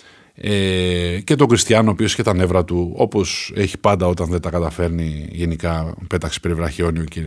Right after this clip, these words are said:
λοιπά και λοιπά. Ε, εντάξει, κρίμα, όπως και να έχει, που αυτή η ομάδα αποκλείστηκε, με τον τρόπο που έπαιξε με το Βέλγιο. Ε, από την άλλη μεριά, ε, όταν κάνεις και είκοσι πέντε τελικές, βρε αδερφέ, βρες έναν τρόπο να βάλεις ένα ρημάδι γκολ.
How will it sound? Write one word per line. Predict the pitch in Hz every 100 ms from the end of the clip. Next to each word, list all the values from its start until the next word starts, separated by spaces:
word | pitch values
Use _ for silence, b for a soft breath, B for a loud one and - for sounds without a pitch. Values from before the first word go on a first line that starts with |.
| 78
λοιπά | 78 87
και | 82
λοιπά. | 78 82 80 - B B B B B B
Ε, | - 101 98 95 92 90 90 85 82 78 78 - - _ _ - - _
εντάξει, | - 139 - -
κρίμα, | 175 185 143 120 156 - _ _ _ _ _
όπως | 120 104 92
και | 101
να | 98
έχει, | 92 -
που | 101 92 87 85
αυτή | 87 -
η | 104
ομάδα | 98 98 90
αποκλείστηκε, | 87 87 - 98 - 101 110
με | 110
τον | 107
τρόπο | 139 160 151
που | 156
έπαιξε | 156 -
με | 107
το | 90
Βέλγιο. | 82 87 82 98 156 - b b b b b b -
Ε, | 104 92
από | 95 131
την | 123 151
άλλη | 170
μεριά, | 156 131 165 180 180 - _ _
ε, | 135 131 120
όταν | 127 160 135
κάνεις | 156 143
και | 139
είκοσι | 127 -
πέντε | 151
τελικές, | 131 127 120 147
βρε | 123
αδερφέ, | 120 117 110 165 165 - _
βρες | 123 156 156
έναν | 135 123
τρόπο | 135 135
να | 135
βάλεις | 139 127 135
ένα | 131
ρημάδι | 123 127 120
γκολ. | 110 87